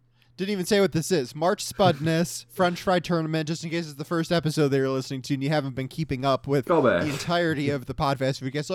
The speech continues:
Speaker 1: You could go back. You could start here because, honestly, this is, like, like you said, this
Speaker 2: That's a
Speaker 1: episode
Speaker 2: good
Speaker 1: is
Speaker 2: point.
Speaker 1: going to be the meat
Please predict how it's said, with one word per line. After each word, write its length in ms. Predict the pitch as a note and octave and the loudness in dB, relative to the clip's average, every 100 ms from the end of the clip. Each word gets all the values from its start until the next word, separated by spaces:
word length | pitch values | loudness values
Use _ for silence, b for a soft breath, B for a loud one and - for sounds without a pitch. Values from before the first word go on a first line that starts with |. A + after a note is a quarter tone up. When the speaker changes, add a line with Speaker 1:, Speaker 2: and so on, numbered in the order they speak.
| G3 B D#4 B3+ | -6 B -12 -8
Speaker 1:
You 100 | - | 0
could 180 | A4 | 2
go 140 | A4 E4+ | 4 4
back. 260 | G#3+ E4+ | 4 2
You 100 | G3+ | 0
could 180 | F3 A3+ | -2 0
start 240 | - C4+ G#3+ | 6 6 6
here 240 | C4+ A#3+ | 2 0
because, 260 | E3+ F#3+ G#3 | 0 2 4
honestly, 380 | A#3+ A#3 G3+ | 4 4 2
this 180 | F#3+ G#3+ | 2 0
is, 180 | G3+ F3 D#3 | -2 -6 -8
like, 220 | - F#3 - B G3 | -2 -2 -2 B -2
like 260 | D3+ F3 C#3 | 2 2 2
you 160 | A3 | -2
said, 400 | B3+ E3+ D3+ D3 | 2 2 2 2
this 200 | C#3+ F#3 - | -2 -4 -6
Speaker 2:
That's 140 | - - | -6 -2
a 20 | |
Speaker 1:
episode 240 | A2+ - E3+ | -2 0 0
Speaker 2:
good 60 | D3+ | 0
Speaker 1:
is 40 | |
Speaker 2:
point. 80 | D#3+ | 0
Speaker 1:
going 100 | D#3 | 0
to 40 | |
be 120 | D3 E3 | 0 0
the 120 | C3 | -2
meat 360 | D#3 C#4 C4 | -2 -4 -6